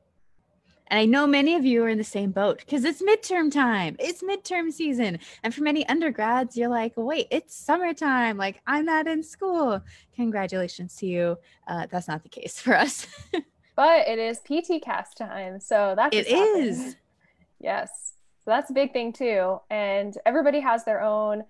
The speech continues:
Speaker 2: you know, deadlines and what's going on. So it's just how we're all dealing with it. But, uh, we also want to stress that during this time, um, you know, I, I saw something, it was a post earlier, and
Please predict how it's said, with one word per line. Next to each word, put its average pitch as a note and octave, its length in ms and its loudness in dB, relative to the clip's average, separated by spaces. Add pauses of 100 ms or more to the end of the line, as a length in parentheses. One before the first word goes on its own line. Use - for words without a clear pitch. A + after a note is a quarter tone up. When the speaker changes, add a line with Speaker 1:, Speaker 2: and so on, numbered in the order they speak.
(460)
Speaker 2:
you A#3+ 100 -8
know, F#3+ 320 -2 (240)
deadlines G#3+ 640 2
and G3 240 -10
what's A3+ 300 -10
going G3+ 280 -4
on. G3 300 -4
So G3 400 0
it's G#3 160 -10
just A3 260 -10 (220)
how G#3 460 0
we're A3 220 -6
all F#3+ 420 0
dealing G#3 340 -4
with C4 160 -10
it. F4 300 -2
But, G#3 320 0 (340)
uh, G3 300 -6 (120)
we A#3 140 -8
also B3+ 420 0
want A#3 300 -4
to A3+ 140 -12
stress G3+ 560 -4
that G3 260 -6
during G#3+ 260 -6
this G#3+ 220 -12
time, G3 460 -8 (440)
um, F#3+ 520 -4 (120)
you B3 120 -6
know, A3 140 4
I, G#3+ 480 2
I A#3 100 0
saw C4 240 2
something, A#3+ 640 -4
it A3 40 -4
was A3+ 180 -4
a G#3+ 340 4
post C4 340 -6
earlier, G#3+ 560 -4 (400)
and G#3+ 580 -2